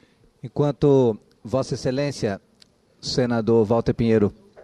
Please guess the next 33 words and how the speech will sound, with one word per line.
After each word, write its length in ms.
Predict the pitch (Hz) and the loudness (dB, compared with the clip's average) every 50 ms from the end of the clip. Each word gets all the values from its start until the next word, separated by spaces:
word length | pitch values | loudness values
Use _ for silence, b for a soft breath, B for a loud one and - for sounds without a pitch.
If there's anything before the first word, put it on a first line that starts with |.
| - - | -6 -2
toma 260 | 127 120 120 120 117 | 0 0 2 2 0
um 200 | 117 113 107 104 | 0 -2 -4 -4
pouquinho 360 | - 104 98 - - 127 117 | -4 -6 -6 -2 -2 -2 0
de 120 | 98 104 | 2 2
água, 400 | 110 120 135 131 113 104 85 73 - - - B B B B B B B B B B B B B | 2 2 0 0 0 -2 -4 -4 -8 -14 -20 B B B B B B B B B B B B B
quero 240 | - - 113 113 120 | -4 -2 0 0 0
dizer 340 | 110 107 104 113 131 131 127 | -2 -2 0 2 2 2 2
que 320 | - - 127 120 110 107 - 117 | 2 0 2 2 2 2 0 -2
vim 160 | 101 135 135 | 0 0 0
aqui 240 | 123 - - 135 120 | 0 0 0 -2 0
para 220 | - 131 123 123 | 2 2 2 2
acompanhar 400 | 123 - 123 110 123 123 123 123 | 0 0 -2 0 0 2 2 2
o 60 | 117 | 2
seu 300 | - - 131 123 117 107 | 2 4 4 4 4 2
pro-, 320 | 92 - 120 120 113 127 - - | 2 2 2 2 2 2 -2 -2
pronunciamento 840 | - 131 123 127 127 123 - 131 120 120 123 135 143 139 123 156 | 0 0 2 2 2 2 2 2 2 4 4 2 2 2 2 2
e 140 | 147 135 131 | 4 4 2
acabei 360 | 120 - 131 123 113 123 127 | 2 2 0 2 4 4 4
assistindo 460 | 131 127 131 120 - - 131 131 123 | 4 2 2 -2 0 0 0 2 4
a 40 | 131 127 | 4 4
uma 160 | 135 131 131 | 4 2 2
palestra. 680 | - 139 123 117 120 120 113 104 - - 107 92 78 69 - - B B B B B B B B B B B B - | 2 4 4 6 4 4 4 2 2 0 0 -2 -2 -4 -8 -12 B B B B B B B B B B B B -4
Uma 180 | - 123 123 123 | 0 0 2 2
palestra 920 | - 135 127 127 135 143 147 143 - 175 160 151 147 143 139 131 127 - - - - - - | 2 2 4 4 4 4 4 2 2 2 4 4 4 4 4 2 0 -4 -10 -18 -20 -20 -18
da 240 | - 127 143 151 165 | -4 -2 0 2 2
maior 440 | 165 160 147 143 143 151 170 180 175 | 4 4 4 6 6 6 6 6 4
qualidade, 840 | - - 165 143 131 127 107 131 131 139 147 151 143 147 160 175 - - - - - - - _ _ - | 4 2 2 4 4 2 2 2 2 4 2 2 2 2 0 -2 -2 -6 -14 -20 -20 -20 -20 _ _ -6
que 100 | - - | 0 2
eu 80 | 127 123 | 2 4
gostaria, 520 | 139 143 139 - 156 135 131 143 147 156 | 4 2 4 4 4 4 4 4 4 2
inclusive, 580 | 156 131 143 139 127 117 123 143 156 156 160 156 | 2 2 2 2 4 4 4 4 4 4 2 2
de 120 | 147 156 | 2 0
comprometê-lo 1400 | - - - 160 170 190 202 175 - 180 185 185 180 180 175 156 - - - 127 120 123 131 135 147 170 170 - | 0 2 2 4 4 4 4 4 4 4 4 6 6 6 4 4 2 2 2 4 4 6 6 6 6 6 6 4